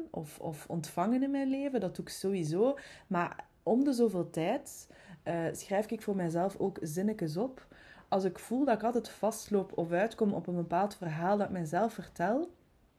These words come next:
dan draai ik dat positief om. Hè? Maak ik daar eigenlijk een positieve affirmatie van en dat helpt ongelooflijk. Ik hang dat op mijn frigo, ik stop dat tussen mijn agenda, ik zet dat soms op de achtergrond van mijn gsm, van mijn scherm.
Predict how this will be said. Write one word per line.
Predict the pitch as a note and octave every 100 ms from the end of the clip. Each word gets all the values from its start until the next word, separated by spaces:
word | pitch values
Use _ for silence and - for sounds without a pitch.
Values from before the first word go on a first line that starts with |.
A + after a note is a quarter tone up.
| _ _ - - - -
dan | F3+
draai | F3 F3+ A3
ik | G3+
dat | F#3 E3+ - - _ -
positief | A3 A3 G3 G3 F3 -
om. | D#3+ D3+ D3+ -
Hè? | G3
Maak | G#3+ G#3
ik | F3+
daar | E3+
eigenlijk | E3 E3+ E3
een | D#3
positieve | F3 G#3+ G#3 G3 -
affirmatie | E3+ - E3+ D#3+ E3+ A3 - A3
van | G#3 G#3+ G#3 - -
en | F3+
dat | E3+ D3
helpt | F3 E3+ -
ongelooflijk. | E3+ D#3+ D3+ C#3+ D3 D3+
Ik | - F3
hang | F#3+ G3+
dat | F#3 -
op | F#3
mijn | F3+ D#3+
frigo, | D3 - G#3 G3+ G3+ G3+ G3+ - -
ik | D#3+
stop | - F3+
dat | F3+
tussen | F3 F3 F3
mijn | E3
agenda, | D#3 E3 G3 G3 F#3+ F#3 -
ik | - -
zet | E3+
dat | E3+ D3
soms | F3+
op | E3+ E3
de | E3 D#3+ D3+ - -
achtergrond | F3 - F3+ E3+ E3+ -
van | E3+
mijn | D#3+ D3+
gsm, | D#3+ D3 D3 E3+ G3+ G3+
van | F3
mijn | E3+ D3+
scherm. | - F3 F3+ F#3 F#3